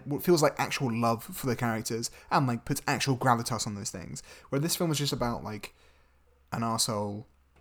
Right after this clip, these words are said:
who, like, is an adult and treats the w-,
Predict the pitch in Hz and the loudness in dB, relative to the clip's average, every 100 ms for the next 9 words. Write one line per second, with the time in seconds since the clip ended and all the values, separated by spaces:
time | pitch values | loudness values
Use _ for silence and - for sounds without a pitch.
0 | _ _ 170 127 117 117 104 - _ _ | _ _ -12 -4 -2 -2 -6 -10 _ _
1 | - 135 139 139 175 139 143 - 127 175 | -4 0 2 4 4 4 2 0 -2 0
2 | - 147 135 | 0 0 0